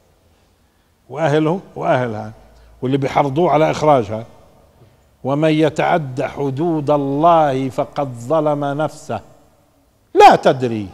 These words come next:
شو معنات لا تدري؟ أنت أصلًا بقائها في البيت، إيش عرفك أنت؟ بقائها في البيت المطلقة،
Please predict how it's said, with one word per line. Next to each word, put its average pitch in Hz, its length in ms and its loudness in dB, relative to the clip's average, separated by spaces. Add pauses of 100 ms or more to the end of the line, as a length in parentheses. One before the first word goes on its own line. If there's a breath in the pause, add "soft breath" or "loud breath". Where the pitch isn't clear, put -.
(1040)
شو - 160 -6
معنات 143 320 -4
لا 127 60 -2
تدري؟ 113 400 -8 (1200)
أنت 180 180 -6
أصلًا 180 380 -6
بقائها 127 440 -8
في 123 140 -8
البيت، 110 400 -4 (200)
إيش 226 140 -12
عرفك - 400 -8
أنت؟ 113 240 -14 (1120)
بقائها 139 380 -4
في 139 120 -6
البيت 131 300 -4
المطلقة، 131 600 -8